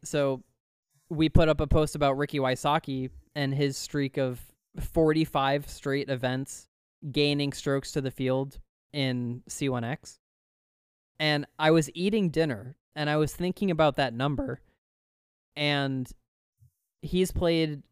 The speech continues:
sixteen events this season,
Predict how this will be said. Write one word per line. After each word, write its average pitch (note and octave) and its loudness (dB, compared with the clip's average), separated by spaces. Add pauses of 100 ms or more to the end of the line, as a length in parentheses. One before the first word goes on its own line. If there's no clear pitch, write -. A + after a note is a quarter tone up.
(320)
sixteen F#3+ -4
events C#3+ -2 (540)
this D3 2
season, A#2+ -6